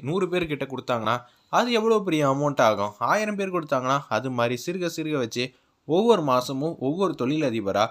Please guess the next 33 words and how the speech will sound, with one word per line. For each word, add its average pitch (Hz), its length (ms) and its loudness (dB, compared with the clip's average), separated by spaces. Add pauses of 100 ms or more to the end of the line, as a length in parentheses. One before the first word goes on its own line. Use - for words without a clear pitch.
(280)
கூடிய 233 260 0
சீக்கிரம் 202 380 -2
நான் 143 160 0
ஆக 151 180 -2
வைப்பேன்" 127 420 -4
அப்படின்னு 190 360 -2
சொல்லிடுறாங்க. 160 500 -4
அந்த 147 180 -2
இடத்துல 104 280 -2 (280)
நம்ம 101 240 -6 (520)
இந்திரா, 220 300 -2 (220)
"வா, 131 200 6
வா, 165 220 6 (200)
பார்த்தா 110 360 2
இது 117 200 -2
எல்லாம் 110 480 0
கௌதம் 143 400 -2
தான் 196 200 0
வந்து 139 260 -6 (440)
கேள்வி 240 220 -4
கேட்டுட்டு 180 320 -4
இருக்காங்க. 127 280 -6 (100)
இது 104 180 -8
எல்லாம் 139 360 0
சின்னதா 120 360 -4
ட்ரீம் 151 280 -6
சீன் 165 220 -6
மாதிரி 139 220 -2
தெரியுது." 113 360 -2 (640)
டிராவல்ல 208 460 4
தான் 175 160 -2
போயிட்டு 170 220 0
இருக்காங்க. 110 280 -2